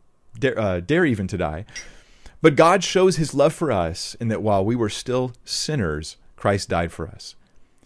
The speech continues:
Since therefore we have now been justified by his blood, how much more shall we be saved by him from the wrath of God? For if,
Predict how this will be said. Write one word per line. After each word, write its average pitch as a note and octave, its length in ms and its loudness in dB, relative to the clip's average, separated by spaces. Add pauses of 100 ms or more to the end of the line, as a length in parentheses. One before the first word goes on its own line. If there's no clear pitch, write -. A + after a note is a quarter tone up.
(160)
Since - 300 -2
therefore A#2 480 4
we A2 160 0
have G2+ 100 -2
now G#2 240 -2
been A2 180 -2
justified A#2+ 640 -2
by G2+ 160 -2
his G2+ 200 -6
blood, F2 440 -6 (280)
how D#3+ 140 -6
much D3+ 220 -4
more G2+ 280 -2
shall - 180 -4
we F#2+ 80 -4
be F2+ 100 -4
saved G#2+ 720 -6 (260)
by G#2 260 0
him F2 260 -4
from F2+ 160 -6
the E2+ 80 -6
wrath F2 320 -2
of E2+ 100 -12
God? D#2 380 -6
For C#3 160 2
if, C3+ 160 2